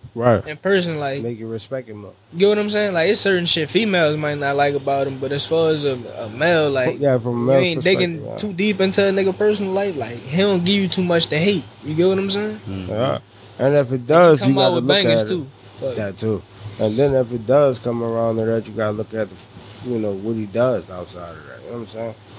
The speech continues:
Speaker 2: Yeah,
Speaker 1: Oh,
Speaker 2: like, a lot of
Speaker 1: uh,
Speaker 2: shit you see from dude is positive.
Speaker 1: Yeah, it's all straight trying to uplift people, and you, you don't hear nothing about it being a lie.
Speaker 2: Then another thing, he ain't, he ain't getting into it with nobody.
Speaker 1: Exactly. He
Speaker 2: All
Speaker 1: told,
Speaker 2: that
Speaker 1: he
Speaker 2: rap
Speaker 1: told
Speaker 2: shit,
Speaker 1: nigga
Speaker 2: he leave that
Speaker 1: yeah.
Speaker 2: shit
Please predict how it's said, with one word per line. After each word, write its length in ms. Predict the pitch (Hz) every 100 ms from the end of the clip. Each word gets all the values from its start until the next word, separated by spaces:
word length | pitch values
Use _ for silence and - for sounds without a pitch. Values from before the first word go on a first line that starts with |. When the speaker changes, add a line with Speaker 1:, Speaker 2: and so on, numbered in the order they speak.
| -
Speaker 2:
Yeah, 200 | 208 202
Speaker 1:
Oh, 20 |
Speaker 2:
like, 220 | 175 165 165
a 60 |
lot 220 | 170 214 220
of 60 |
Speaker 1:
uh, 40 | -
Speaker 2:
shit 180 | 240
you 100 | 240 240
see 200 | 247 247
from 240 | 233 214
dude 240 | 220 220
is 120 | 202 160
positive. 680 | - 226 240 185 143 123 104
Speaker 1:
Yeah, 220 | 143 180 131
it's 140 | 120
all 240 | 143 147
straight 420 | 135 - 151 139 - - -
trying 180 | 143 131
to 80 | 110
uplift 480 | 127 113 156 156
people, 280 | - 104 95
and 220 | 98 107 95
you, 400 | 120 120 - 110
you 60 | 127
don't 220 | 139 135
hear 120 | 156
nothing 380 | 139 156 165 151
about 300 | 143 160 156
it 80 | 131
being 160 | 143 135
a 60 | 131
lie. 280 | 135 - - - - -
Speaker 2:
Then 180 | 147 143
another 300 | 160 170 151
thing, 300 | 143 135 123
he 120 | 151
ain't, 240 | 151 147
he 140 | 147 165
ain't 180 | 160 156
getting 160 | 160
into 240 | 160 160 165
it 60 | 143
with 80 | 127
nobody. 420 | 127 123 117 107
Speaker 1:
Exactly. 640 | 101 87 104 107 - - 127
He 60 |
Speaker 2:
All 120 | 143
Speaker 1:
told, 120 | 156 160
Speaker 2:
that 40 | 127
Speaker 1:
he 60 |
Speaker 2:
rap 120 | 165 190
Speaker 1:
told 220 | 156 143
Speaker 2:
shit, 120 | 139
Speaker 1:
nigga 160 | 131 131
Speaker 2:
he 60 |
leave 200 | 170 185
that 160 | 175 175
Speaker 1:
yeah. 120 | -
Speaker 2:
shit 200 | 135 -